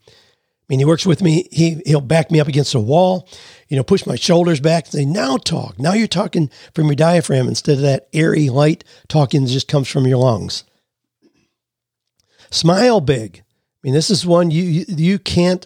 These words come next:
be depressed or frustrated if you smile big.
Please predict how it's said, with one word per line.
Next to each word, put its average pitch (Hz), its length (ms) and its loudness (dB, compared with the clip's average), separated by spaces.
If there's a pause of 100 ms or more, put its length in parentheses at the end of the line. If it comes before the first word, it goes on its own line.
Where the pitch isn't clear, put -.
be 165 200 0
depressed 147 500 0 (300)
or 151 120 0
frustrated 123 800 -2 (240)
if 135 160 0
you - 80 0
smile 123 400 0
big. 110 300 -6